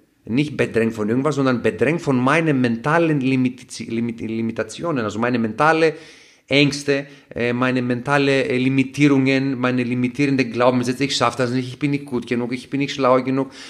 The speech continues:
ich bin nicht so schön, noch hübsch und so. All das, was man sich, äh, überredet, ja, über die Jahre, diese Geschichte, die, die man sich immer wieder erzählt. Äh, dass ich du-, dadurch,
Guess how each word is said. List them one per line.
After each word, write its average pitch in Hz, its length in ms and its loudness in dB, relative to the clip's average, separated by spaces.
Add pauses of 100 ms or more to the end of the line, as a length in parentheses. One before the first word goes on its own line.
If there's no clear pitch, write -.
(180)
ich 123 220 -4
bin 143 120 0
nicht 143 120 0
so 151 80 0
schön, 135 380 4
noch 135 200 0
hübsch 139 200 -2
und 143 120 -6
so. - 200 -12
All 214 180 4
das, 175 180 4
was 160 140 2
man 151 160 4
sich, 147 320 -4
äh, 131 220 2
überredet, 127 520 2
ja, 135 120 4
über 113 160 0
die 98 120 -8
Jahre, 110 380 0 (340)
diese 113 160 -2
Geschichte, 127 540 -2
die, 101 260 -8
die 117 120 -6
man 107 140 -4
sich 104 140 -10
immer 107 180 -4
wieder 98 160 -6
erzählt. - 420 -8 (1120)
Äh, 120 260 6
dass 120 220 0
ich 113 180 -4
du-, 190 140 2
dadurch, 156 320 2